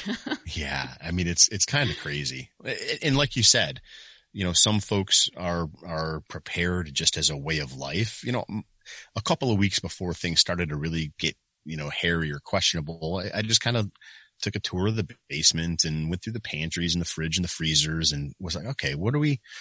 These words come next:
Speaker 2: what have we kinda slacked off on? What haven't we paid enough attention to?" And, you know, we shored up some things, but in general, we didn't need to do much because that's kind of just the lifestyle we live.
Speaker 1: Yeah, I totally, yeah,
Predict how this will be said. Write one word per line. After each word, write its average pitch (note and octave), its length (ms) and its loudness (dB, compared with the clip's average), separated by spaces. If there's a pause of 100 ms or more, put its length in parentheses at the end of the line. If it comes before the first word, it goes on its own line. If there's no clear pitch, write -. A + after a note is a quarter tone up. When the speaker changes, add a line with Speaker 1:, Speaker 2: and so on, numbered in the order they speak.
(160)
Speaker 2:
what D#3 140 -2
have C#3+ 120 -2
we B2 80 2
kinda F#2+ 400 0
slacked - 480 2
off C2+ 280 -2
on? B1+ 260 -10
What F#2 120 0
haven't G2 240 4
we F2+ 120 -2
paid E2 240 -2
enough D#2 240 -2
attention C#2 460 -4
to?" C#2+ 260 -8 (760)
And, F#2 320 2 (260)
you F#2+ 120 0
know, F#2 180 4
we F2 100 2
shored E2 340 4
up D#2 120 -2
some D#2 140 2
things, D#2 440 -2
but D#2 200 -4
in - 160 6
general, - 340 0
we D3+ 100 -2
didn't C#3 220 -4
need D3 140 -4
to C3 80 -10
do D3 160 -6
much G2 340 0
because G2+ 260 -2
that's G2+ 200 4
kind G#2 200 0
of G2 60 -6
just - 180 0
the E2 60 -6
lifestyle E2 400 0
we C#2 80 -2
live. D2 240 -4 (380)
Speaker 1:
Yeah, D#3+ 320 -4 (120)
I E3+ 200 -6
totally, E3 420 -6
yeah, D#3+ 240 -4